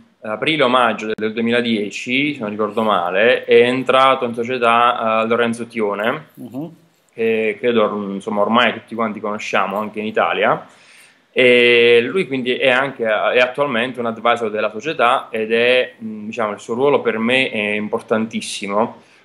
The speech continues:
Speaker 1: Uno perché, eh, ci apre un ponte non indifferente con gli Stati Uniti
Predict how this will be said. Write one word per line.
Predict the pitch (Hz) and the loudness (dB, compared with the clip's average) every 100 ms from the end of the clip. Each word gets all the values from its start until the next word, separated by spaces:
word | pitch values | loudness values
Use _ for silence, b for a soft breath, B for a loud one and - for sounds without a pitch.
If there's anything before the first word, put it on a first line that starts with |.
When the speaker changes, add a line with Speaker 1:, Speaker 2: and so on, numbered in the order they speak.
| b | b
Speaker 1:
Uno | 160 175 151 | 4 4 4
perché, | 120 - 135 135 135 - | 2 0 2 4 4 2
eh, | 117 113 110 | 2 4 2
ci | 104 120 | 0 0
apre | 120 123 123 123 117 110 107 98 | 4 4 2 2 4 4 4 0
un | 101 101 98 92 | -4 -8 -16 -8
ponte | 123 123 123 117 113 | -2 -2 -2 -4 -4
non | 113 127 | -2 -2
indifferente | 120 113 - 117 113 117 | -4 -6 0 2 2 0
con | 110 | -2
gli | 110 | -4
Stati | - 107 | -4 -4
Uniti | 110 101 90 107 131 - | -4 -4 -4 -4 -4 -6